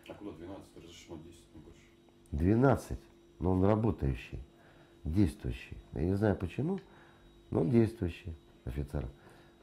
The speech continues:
Speaker 2: У него двенадцать стволов. Я говорю, «Нахрен тебе столько?» А хрен его знает. Вот тоже начинают там магнумы, все, все эти импортные ружья, карабины. И для чего ты все-таки собираешь? Ты купил для чего?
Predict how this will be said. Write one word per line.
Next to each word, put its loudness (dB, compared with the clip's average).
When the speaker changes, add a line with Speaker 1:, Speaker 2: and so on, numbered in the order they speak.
Speaker 2:
У 2
него 6
двенадцать 4
стволов. -2
Я -2
говорю, 2
«Нахрен -2
тебе -4
столько?» -8
А -4
хрен 4
его 2
знает. -4
Вот 0
тоже 8
начинают 4
там 4
магнумы, 8
все, 8
все 6
эти 4
импортные 6
ружья, 8
карабины. 8
И -2
для 4
чего 2
ты -10
все-таки -2
собираешь? 4
Ты -20
купил -2
для -4
чего? -6